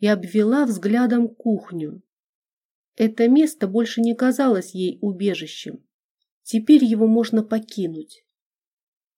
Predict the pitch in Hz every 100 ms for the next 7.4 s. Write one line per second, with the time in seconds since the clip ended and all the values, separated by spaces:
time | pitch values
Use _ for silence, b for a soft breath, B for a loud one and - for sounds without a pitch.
0 | _ _ _ _ 185 196 208 - 214 214
1 | 220 214 202 196 - 196 190 269 269 -
2 | 151 151 - _ _ _ _ _ _ -
3 | 196 - 208 - - 247 285 285 _ _
4 | _ _ _ _ _ _ _ _ 196 208
5 | 302 - 247 285 240 233 233 214 294 226
6 | 214 220 240 262 262 247 208 180 160 165
7 | 170 160 175